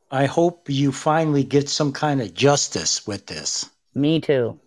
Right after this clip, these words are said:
Speaker 2: Me too. 'Cause,
Speaker 1: You
Speaker 2: but
Speaker 1: know?
Speaker 2: every day that this machine is on and they're torturing me with it is a crime.
Speaker 1: Yeah.
Speaker 2: So, so it's like one long crime. And her coming over here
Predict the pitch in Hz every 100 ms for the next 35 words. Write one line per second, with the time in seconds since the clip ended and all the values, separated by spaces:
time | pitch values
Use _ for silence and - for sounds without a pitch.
0 | _ _ - 139 147 143 120 110 _ _
1 | _ _ - - 170 127 170 117 185 220
2 | 220 208 214 180 - 175 165 156 - 190
3 | 180 139 147 185 165 131 131 131 120 165
4 | 208 185 123 113 110 110 110 107 - 110
5 | _ _ _ _ _ - 107 101 - 208
6 | 190 _ _ _ _ _ _ _ _ -
7 | 113 113 107 139 135 127 120 120 - -
8 | 139 135 156 123 113 110 131 151 165 170
9 | 170 160 147 156 160 165 170 170 165 -
10 | 147 127 101 98 90 _ _ - _ -
11 | 127 139 180 - 185 156 156 226 214 131
12 | 123 110